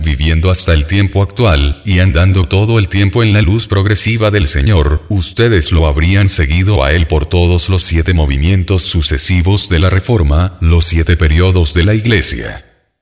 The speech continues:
En el periodo protestante ustedes habrían sido luteranos primero y davidianos por último.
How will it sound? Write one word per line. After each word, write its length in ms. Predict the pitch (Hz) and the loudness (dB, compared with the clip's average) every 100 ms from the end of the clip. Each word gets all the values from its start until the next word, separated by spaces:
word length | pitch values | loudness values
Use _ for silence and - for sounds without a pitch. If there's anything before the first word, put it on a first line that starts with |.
| - | -4
En 120 | 95 | 0
el 120 | 98 87 | 0 0
periodo 500 | 78 80 92 95 90 | 0 2 2 0 0
protestante 680 | 76 73 73 - 117 117 | -2 0 -2 0 0 0
ustedes 560 | 92 78 - 117 110 80 | 0 0 0 0 2 0
habrían 460 | 80 69 90 101 95 | 0 0 0 2 0
sido 340 | 113 101 95 | 0 0 0
luteranos 600 | 107 117 62 80 113 113 | 0 -2 -2 0 0 -2
primero 420 | 82 71 76 80 | -2 0 0 2
y 60 | 87 | 2
davidianos 640 | 82 78 62 76 90 85 | 0 0 -2 0 2 0
por 180 | - 113 | 0 0
último. 540 | 92 71 73 53 50 | 0 -2 -4 -6 -12